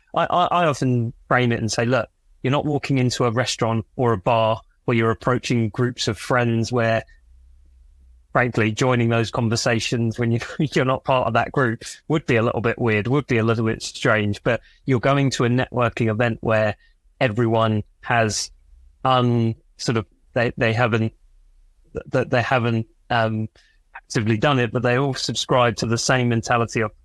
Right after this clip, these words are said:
'I'm here to network and build my network and, and, uh, and meet some new people,' right? So I think if you, you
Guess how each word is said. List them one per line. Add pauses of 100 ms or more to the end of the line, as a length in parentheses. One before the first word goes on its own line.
(120)
'I'm
here
to
network
and
build
my
network
and,
and,
uh, (240)
and
meet
some
new
people,'
right?
So (260)
I
think
if
you,
you